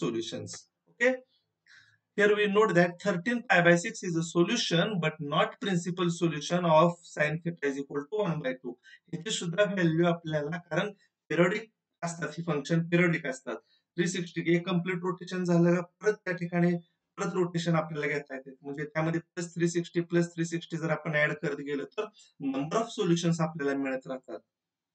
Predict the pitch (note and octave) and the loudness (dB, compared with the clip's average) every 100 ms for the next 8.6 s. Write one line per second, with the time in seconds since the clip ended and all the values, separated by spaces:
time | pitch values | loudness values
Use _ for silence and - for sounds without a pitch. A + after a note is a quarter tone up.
0 | _ _ _ _ C#3+ D#3 G#3+ C4 - - | _ _ _ _ 0 2 2 0 -8 -4
1 | C3 C#3+ F3 F3 F3 E3+ F3 F3 F3 E3+ | -2 0 6 6 8 6 6 4 2 0
2 | F3 E3+ - G#3 G3 F3 E3+ E3+ F3 F3 | 0 -2 -2 -6 0 2 4 2 -2 -2
3 | F3 E3+ E3+ F3 F3 E3+ E3+ E3+ E3+ E3+ | 0 0 -2 -2 2 4 6 6 4 4
4 | E3 E3 E3+ F3 _ _ _ _ - D3+ | 2 2 0 0 _ _ _ _ -4 0
5 | D3+ E3 E3+ E3+ E3+ E3+ E3+ - E3+ - | 0 0 0 -2 2 4 2 0 -4 -2
6 | G#3+ E3+ E3+ - F3 E3 E3 - B3 B3+ | -6 -6 -8 -6 -4 -2 -2 -4 -8 -8
7 | _ _ E3 - F#3+ E3 - - _ _ | _ _ -12 -8 -2 -2 -2 -10 _ _
8 | _ _ - - A#3+ A#3 | _ _ -16 -10 -8 -10